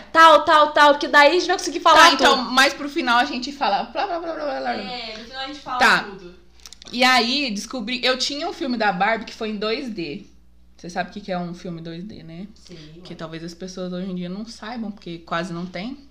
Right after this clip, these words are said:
Speaker 2: Tem ainda, mas
Speaker 1: Tem, mas é, é menos.
Speaker 2: É. E aí tem um filme da Barbie que foi o primeiro, que foi lançado em mil novecentos e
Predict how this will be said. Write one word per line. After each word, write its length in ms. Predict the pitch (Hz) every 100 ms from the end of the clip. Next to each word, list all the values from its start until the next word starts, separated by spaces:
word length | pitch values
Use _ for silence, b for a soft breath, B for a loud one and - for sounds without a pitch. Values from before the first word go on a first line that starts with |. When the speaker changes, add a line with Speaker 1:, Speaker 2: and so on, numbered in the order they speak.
| - -
Speaker 2:
Tem 200 | 214 240
ainda, 280 | 180 165
mas 340 | 180 214 269 -
Speaker 1:
Tem, 260 | 240 214 208
mas 180 | 208
é, 60 | 220 233 214 208
é 100 | -
menos. 560 | 202 196 180 175 175 -
Speaker 2:
É. 380 | 175 170 143 - b b b -
E 100 | 208
aí 380 | 214 220 247 285
tem 260 | - 254
um 80 | 269
filme 240 | 277 262
da 180 | 254 262
Barbie 360 | 240 214 240 247
que 100 | -
foi 160 | -
o 80 | 247
primeiro, 560 | 247 285 381 254 269 285
que 40 | 277
foi 160 | 262
lançado 340 | 254 294 233 233
em 80 | 240
mil 320 | 240 269 415
novecentos 500 | 392 339 - 233 233
e 140 | 226